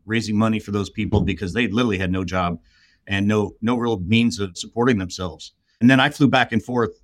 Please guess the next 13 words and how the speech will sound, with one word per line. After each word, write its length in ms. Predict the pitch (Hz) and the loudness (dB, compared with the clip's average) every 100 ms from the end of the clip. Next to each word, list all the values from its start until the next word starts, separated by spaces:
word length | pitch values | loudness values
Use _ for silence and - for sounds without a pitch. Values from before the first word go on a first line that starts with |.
| - | -6
every 240 | 113 107 | -4 -4
week 360 | 104 110 107 - _ _ _ _ _ _ _ | -2 -2 -4 -8 _ _ _ _ _ _ _
here. 420 | - 190 127 127 - | 0 4 4 2 -4
A 60 | 107 | -2
few 220 | - 143 | 4 6
of, 80 | 123 | 6
uh, 160 | 123 - | 4 0
the 100 | 107 | -2
executive 420 | 117 110 110 113 - | 0 2 2 0 -2
team 220 | 107 101 | -2 -2
stayed 220 | - 107 | 0 0
in 120 | 104 | 0
place, 560 | 90 104 98 92 - | -2 0 0 -2 -8